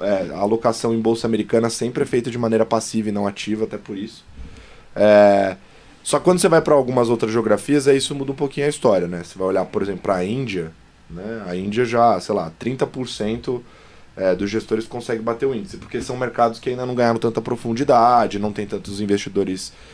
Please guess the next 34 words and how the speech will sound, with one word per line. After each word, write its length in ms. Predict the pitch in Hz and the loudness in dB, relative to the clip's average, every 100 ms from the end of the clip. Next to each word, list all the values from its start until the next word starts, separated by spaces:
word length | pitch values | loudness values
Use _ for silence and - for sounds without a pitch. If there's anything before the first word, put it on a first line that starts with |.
| - - - | -20 -20 -2
profissionais 840 | 101 113 - 113 104 120 120 101 | 0 2 2 2 2 4 2 2
atuando 300 | 95 - 104 | 0 -4 -4
nesse 180 | 101 95 | -4 -6
mercado, 260 | 113 107 113 | -6 -2 -2
alguns 200 | 107 110 | -2 -4
mercados 320 | 113 110 104 | -6 -6 -8
específicos 520 | - 104 101 101 110 | -10 -12 -12 -16 -6
da 100 | 104 | -4
China 400 | 101 - 113 104 | -4 -4 -2 -2
também, 320 | 98 90 101 | -4 -6 -6
que 60 | 101 | -6
são 160 | - 92 | -8 -10
fech-, 360 | 90 - - | -8 -6 -4
eram, 140 | 92 92 | -6 -4
foram 220 | 110 101 | -4 -4
fechados 400 | 98 95 101 95 | -4 -2 -2 -2
durante 420 | 101 98 92 - _ - - | -4 -6 -8 -14 _ -20 -6
muitos 420 | 104 113 110 92 | -4 -2 -2 2
anos 220 | 110 101 | 2 2
pra 160 | - 98 | -2 -2
investidores 480 | 95 92 101 92 92 | -2 -2 -4 -4 -6
estrangeiros, 560 | 90 92 85 95 104 | -12 -12 -6 -4 -6
por 160 | - 87 | -6 -10
exemplo, 360 | 85 98 98 - - - _ | -8 -10 -14 -20 -20 -20 _
também 240 | 101 104 | -4 0
apresentam 540 | 104 107 98 101 98 104 | 0 0 -2 -2 -2 -4
essas, 480 | - 104 95 - - - - - | 0 0 0 -6 -16 -20 -20 -18
essas 240 | 92 107 - | -12 -10 -6
questões 360 | 110 - 110 | -6 -6 -6
de 60 | 110 | -4
assimetria 720 | 107 - 113 107 110 104 95 | -6 -6 -6 -6 -4 -2 -2
ali, 240 | 87 85 | -2 -4
né? 180 | 85 110 - - - - - 98 | -6 -8 -10 -18 -20 -20 -18 -4
É, 680 | 101 101 101 98 92 87 | 0 2 2 0 -2 -4